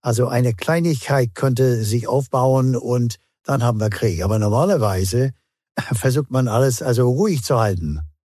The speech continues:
Und hier in diesem, in diesem Fall, meine ich, das ist wahrscheinlich auch der Fall. Damals, oh, haben wir geglaubt, jeden Tag könnte Krieg kommen. Glaube ich nicht.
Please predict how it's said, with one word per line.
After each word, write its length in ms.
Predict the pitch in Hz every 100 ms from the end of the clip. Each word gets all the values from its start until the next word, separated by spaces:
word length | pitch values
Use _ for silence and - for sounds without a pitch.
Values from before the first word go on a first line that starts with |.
| -
Und 440 | 120 113 107 - - _
hier 360 | - - 101 151
in 80 | 123
diesem, 300 | 143 131 123 -
in 180 | 127 120
diesem 320 | 165 151 131
Fall, 300 | 127 127 127 - _ _
meine 200 | 117 110
ich, 100 | 101
das 160 | 110 101
ist 80 | 104
wahrscheinlich 320 | 101 101 92
auch 120 | 90
der 180 | 117 131
Fall. 240 | - 135 175 _ _ _
Damals, 520 | - 139 202 220 220 -
oh, 140 | 160 147 123
haben 300 | 143 143 131
wir 120 | 127
geglaubt, 540 | 117 104 160 196 - - _ _
jeden 360 | 123 170 165
Tag 200 | 143 139
könnte 260 | 147 135 107
Krieg 280 | - 180 175
kommen. 360 | 180 202 233 - _ _ _ _ _ _ _ _ _ _ _ _
Glaube 240 | - 90 78
ich 100 | 82
nicht. 380 | 113 95 -